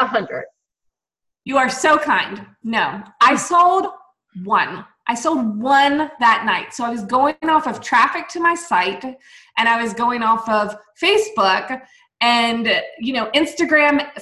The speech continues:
Speaker 2: Facebook ads. None of that was around at the time, 'cause it was several, it was, oh, about, I don't know, like, eight years ago. Maybe Instagram had just started. I didn't have a presence there. I don't know how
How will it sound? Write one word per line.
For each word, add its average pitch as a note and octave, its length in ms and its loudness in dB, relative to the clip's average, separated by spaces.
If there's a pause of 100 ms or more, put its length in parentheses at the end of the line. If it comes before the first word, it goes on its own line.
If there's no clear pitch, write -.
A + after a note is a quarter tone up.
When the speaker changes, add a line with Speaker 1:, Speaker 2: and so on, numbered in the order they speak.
Speaker 2:
Facebook C#4+ 320 -2
ads. B3 340 2
None C4+ 240 0
of F#4+ 120 0
that C#4+ 220 6
was A#3 100 -6
around G#3+ 440 -2
at F3+ 140 -6
the G#3+ 60 -12
time, - 260 -12
'cause G3 240 -16
it A3 40 -10
was G#3 180 -12
several, A#3+ 400 -2
it B3 120 -8
was, B3 220 -12 (100)
oh, A#3 140 -8 (100)
about, F3+ 260 -6 (260)
I G3+ 60 -20
don't C4 100 -16
know, F3 100 -18
like, - 140 -20 (140)
eight A3 160 -10
years G#3 240 -10
ago. A#2+ 240 -4 (100)
Maybe A#3+ 220 -6
Instagram A3+ 380 -6
had G3 100 -8
just G#3+ 180 -10
started. F#3 300 -4
I F#3 100 0
didn't G#3+ 140 -4
have G3 140 -8
a F#3+ 60 -10
presence - 400 -10
there. - 160 -10
I G#3 100 0
don't G3+ 180 -6
know F3 140 -6
how G3 280 -8